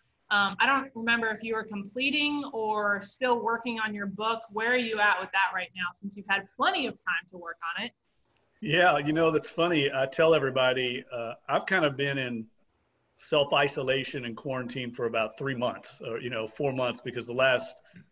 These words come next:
Speaker 2: two months of the N F L season and into January, I was finishing the manuscript on this book.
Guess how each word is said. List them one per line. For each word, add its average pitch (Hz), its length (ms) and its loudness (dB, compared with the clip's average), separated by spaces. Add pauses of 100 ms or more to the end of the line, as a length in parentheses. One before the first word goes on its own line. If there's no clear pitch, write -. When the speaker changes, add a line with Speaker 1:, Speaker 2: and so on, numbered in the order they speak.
(100)
Speaker 2:
two 175 200 -2
months 147 340 0
of 117 100 -4
the 113 220 -6 (520)
N 139 120 0
F 135 180 -2
L 123 120 4
season 170 680 -2 (140)
and 120 160 -8
into 135 720 -2 (340)
January, 120 640 2
I 120 60 2
was 117 160 -2
finishing 135 400 -6
the 117 60 -4
manuscript 120 680 -4
on 113 140 -2
this 107 140 -6
book. - 380 -2